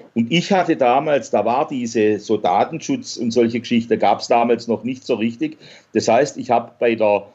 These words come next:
bei der Telefonauskunft <laughs> angerufen und hab gesagt: „Da gibt's einen Zauberartikelhersteller in Nu-, Nufringen,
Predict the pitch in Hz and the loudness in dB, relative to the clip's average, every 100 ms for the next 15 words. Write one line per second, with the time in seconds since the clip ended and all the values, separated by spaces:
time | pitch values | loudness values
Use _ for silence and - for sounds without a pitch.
0 | _ _ _ - 101 104 180 208 190 170 | _ _ _ -2 -2 0 0 2 0 0
1 | 139 139 147 131 - 107 127 131 135 151 | -2 -2 -8 -10 -8 -8 -2 -2 0 0
2 | 151 123 117 120 131 - 123 127 - 117 | 0 -2 0 -2 0 0 -2 -4 -6 -6
3 | 117 120 160 156 147 143 131 127 120 120 | 0 2 2 0 -2 -4 0 0 0 -2
4 | 107 107 110 127 - 113 131 165 160 156 | 0 0 0 -4 -2 2 2 0 0 0
5 | 156 | 0